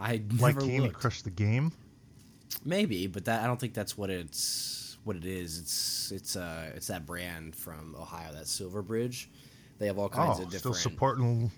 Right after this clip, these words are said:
Speaker 2: local businesses.
Speaker 1: Yeah. Yeah. Last, uh, last time I bought stuff, they had a special where if you bought so much, you got, like, a cool little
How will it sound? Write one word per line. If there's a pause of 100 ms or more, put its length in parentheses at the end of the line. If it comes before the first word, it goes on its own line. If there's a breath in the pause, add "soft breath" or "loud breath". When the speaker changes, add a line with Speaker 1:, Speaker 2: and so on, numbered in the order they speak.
Speaker 2:
local
businesses. (140)
Speaker 1:
Yeah. (400 loud breath)
Yeah. (100)
Last,
uh,
last
time
I
bought
stuff,
they
had
a
special
where
if
you
bought (220)
so
much,
you
got,
like,
a
cool
little